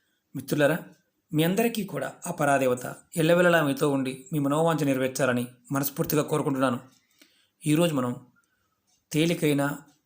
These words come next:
అద్భుతమైన ఉపాయం తెలుసుకుందాం. ఈ ఉపాయాన్ని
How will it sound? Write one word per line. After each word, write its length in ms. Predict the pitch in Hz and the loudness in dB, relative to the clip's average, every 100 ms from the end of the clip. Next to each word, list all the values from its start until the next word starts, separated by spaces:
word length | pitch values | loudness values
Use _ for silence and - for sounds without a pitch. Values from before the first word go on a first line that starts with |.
| - | -18
అద్భుతమైన 500 | 113 - 185 165 135 | -8 -2 2 2 2
ఉపాయం 260 | 131 147 | 0 -2
తెలుసుకుందాం. 480 | 143 120 - 127 127 - _ _ _ _ _ _ _ _ 208 | -4 -6 -8 -8 -10 -12 _ _ _ _ _ _ _ _ -2
ఈ 60 | |
ఉపాయాన్ని 720 | 165 143 175 170 143 127 - | -2 2 2 2 0 -4 -8